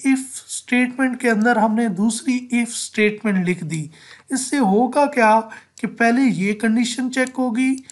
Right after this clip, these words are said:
अगर ये ट्रू हुई यानी इस स्टेटमेंट को एग्जीक्यूट होने के लिए दो कंडीशन से गुजरना पड़ेगा। यानी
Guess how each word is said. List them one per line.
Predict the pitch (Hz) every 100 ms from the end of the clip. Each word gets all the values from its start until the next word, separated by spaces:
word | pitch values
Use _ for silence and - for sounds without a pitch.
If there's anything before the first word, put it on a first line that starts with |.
| - -
अगर | 233 277
ये | 214 226 262
ट्रू | 226 254 247
हुई | 196 247 269 262 -
यानी | 220 247
इस | 247 294 - -
स्टेटमेंट | - 226 226 254 247
को | 247 240
एग्जीक्यूट | 226 180 196 190 233 262
होने | 240 226
के | 233 240
लिए | 240 247
दो | 185 165 240 262
कंडीशन | 220 196 208 - 220
से | 220
गुजरना | 175 175 202 196
पड़ेगा। | 180 175 165 160 160 - - _ -
यानी | 180 214 262 -